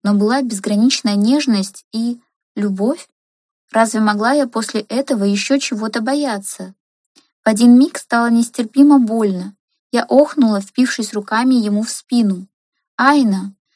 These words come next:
Он попытался отстраниться, но я не дала ему этого сделать. «Почему? Почему ты не сказала мне?» Он не двигался, осторожно поглаживая меня,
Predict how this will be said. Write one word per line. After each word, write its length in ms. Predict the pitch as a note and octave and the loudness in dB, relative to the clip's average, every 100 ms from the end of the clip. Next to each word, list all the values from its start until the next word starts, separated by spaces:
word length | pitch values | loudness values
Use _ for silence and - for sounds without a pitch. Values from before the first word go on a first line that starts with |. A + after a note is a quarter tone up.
| _ _ - | _ _ -4
Он 160 | A#3 | -2
попытался 640 | A#3+ A3 G#3+ A3+ A#3+ - A3 | -2 -4 -4 -2 -2 -4 -6
отстраниться, 800 | - - A3+ A#3 C#4+ - F#3+ G#3+ - | -6 -2 2 2 2 -4 -12 -14 -6
но 80 | G#3+ | -4
я 180 | G#3+ | 0
не 120 | C4+ B3+ | 2 2
дала 260 | A3 A3 | 0 -2
ему 300 | A#3 B3 A3+ | -2 0 0
этого 280 | A3+ B3+ C4+ | -2 -2 -2
сделать. 580 | C4+ - G#3+ F#3 F#3 _ _ _ _ _ | -2 -2 -2 -2 -8 _ _ _ _ _
«Почему? 540 | G#3+ G3+ C#4+ C#4+ G#3+ F#3+ _ | -8 -2 2 2 2 -2 _
Почему 380 | - G#3 A#3 A#3+ | -6 0 2 4
ты 100 | C4+ | 4
не 120 | C4+ | 4
сказала 520 | C#4 - C#4+ D4 A#3+ | 2 -2 0 0 0
мне?» 400 | G#3 G#3 G3+ F#3 - _ _ _ _ _ | 2 2 2 -2 -10 _ _ _ _ _
Он 160 | A3+ B3 | 2 4
не 120 | C#4+ | 4
двигался, 720 | B3 A#3+ G#3+ G#3 - G#3 G#3 - | 2 0 0 -4 -6 -12 -12 -10
осторожно 600 | G3+ - G#3+ B3+ C#4 A#3+ | -6 -4 -2 0 0 0
поглаживая 560 | G3+ G3 G#3 G#3+ A#3+ | 0 0 -2 -2 0
меня, 440 | B3 C4+ B3+ F#3+ | 2 2 0 -2